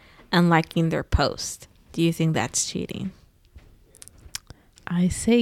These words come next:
Speaker 2: yes. <laughs>
Speaker 1: Really?
Speaker 2: Wait.
Speaker 1: You know, now that I'm, like,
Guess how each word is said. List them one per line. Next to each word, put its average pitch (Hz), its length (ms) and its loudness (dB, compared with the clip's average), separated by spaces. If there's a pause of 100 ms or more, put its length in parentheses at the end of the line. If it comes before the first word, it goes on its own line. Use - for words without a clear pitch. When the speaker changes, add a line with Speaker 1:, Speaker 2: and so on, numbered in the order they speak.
Speaker 2:
yes. 208 680 2
<laughs> 185 40 0
Speaker 1:
Really? 294 880 6
Speaker 2:
Wait. 196 320 6 (760)
Speaker 1:
You 262 100 6
know, 349 140 8
now 240 560 6
that 214 200 6
I'm, 196 440 4
like, 190 340 4